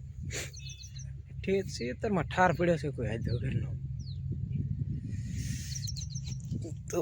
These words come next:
અંદર તો કાંઈ આંટો મરાય એમ નહીં, બારે બારે મસ્ત આંટો મારી લીધો છે. પાણી બધે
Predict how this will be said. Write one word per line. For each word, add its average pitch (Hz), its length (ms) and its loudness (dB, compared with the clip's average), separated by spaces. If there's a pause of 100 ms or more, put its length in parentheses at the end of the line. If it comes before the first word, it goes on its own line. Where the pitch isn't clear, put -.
(380)
અંદર 175 300 12
તો 175 120 12
કાંઈ 165 160 12
આંટો 160 140 10 (100)
મરાય 170 220 12
એમ 214 80 12
નહીં, 240 260 8
બારે 156 260 12
બારે 156 220 6
મસ્ત 151 160 2
આંટો 151 220 10 (100)
મારી 165 200 10
લીધો 156 240 10
છે. 220 100 12 (2750)
પાણી 147 320 12
બધે 139 220 10